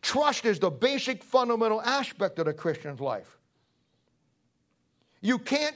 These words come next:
trust God with your life and not trust Him with what He's given you. You just can't. I never preach about it.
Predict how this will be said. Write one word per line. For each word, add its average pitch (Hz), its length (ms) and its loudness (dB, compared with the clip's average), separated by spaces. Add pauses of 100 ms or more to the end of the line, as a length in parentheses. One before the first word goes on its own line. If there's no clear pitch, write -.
trust 262 420 -2
God 233 380 0 (140)
with 214 160 -2
your 196 160 0
life 226 500 -2 (400)
and 208 140 -4
not 240 180 0
trust 240 340 2
Him 226 120 0
with 208 120 4
what 226 160 4
He's 233 140 0
given 285 320 0
you. 147 260 -2 (1400)
You 240 100 -2
just 247 260 -2
can't. 277 480 0 (1400)
I - 120 2
never 247 220 4
preach 170 280 -2
about 160 260 2
it. - 100 -6